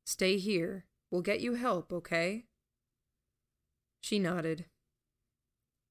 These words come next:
"But the tea is going to get cold." I started down the stairs, several of the others with me. Only Gordon hung back,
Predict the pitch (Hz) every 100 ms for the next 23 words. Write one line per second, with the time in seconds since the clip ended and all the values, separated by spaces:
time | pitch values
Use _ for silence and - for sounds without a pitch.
0 | _ - 233 233 233 - - 294 240 208
1 | - 220 214 208 220 220 226 - 247 233
2 | 208 202 - _ _ _ _ _ _ _
3 | _ _ _ _ _ _ _ _ _ _
4 | _ - 240 240 311 320 294 226 214 220
5 | - 170 160 160 - - - - 226 175
6 | 175 160 165 175 165 156 170 170 170 170
7 | 170 _ _ _ _ _ _ _ _ -
8 | 226 285 294 233 269 202 180 185 175 175
9 | 185 170 165